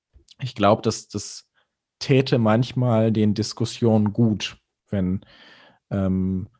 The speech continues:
Bewegungen beispielsweise wie Wir sind mehr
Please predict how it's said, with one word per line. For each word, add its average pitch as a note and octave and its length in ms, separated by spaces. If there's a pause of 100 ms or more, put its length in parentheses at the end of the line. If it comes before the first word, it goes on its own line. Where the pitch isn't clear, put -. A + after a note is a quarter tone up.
(1400)
Bewegungen G#2+ 760
beispielsweise G#2 720
wie G2+ 240
Wir G#2+ 140
sind G#2+ 200
mehr B2+ 500